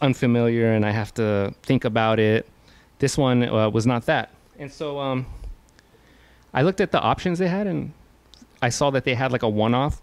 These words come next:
which was, like, a gold sparkle, but it didn't have, uh,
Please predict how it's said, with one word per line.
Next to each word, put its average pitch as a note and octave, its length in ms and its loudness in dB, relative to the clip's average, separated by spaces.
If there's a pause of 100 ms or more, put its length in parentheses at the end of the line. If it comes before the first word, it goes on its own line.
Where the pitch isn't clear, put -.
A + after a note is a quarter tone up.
(100)
which - 140 -16
was, A2+ 140 -8
like, A2 120 -6
a A2+ 60 -4
gold A2+ 300 0
sparkle, D3 580 -2 (440)
but B2+ 120 2
it B2+ 60 2
didn't C3+ 220 0
have, B2+ 460 0 (260)
uh, G#2+ 380 2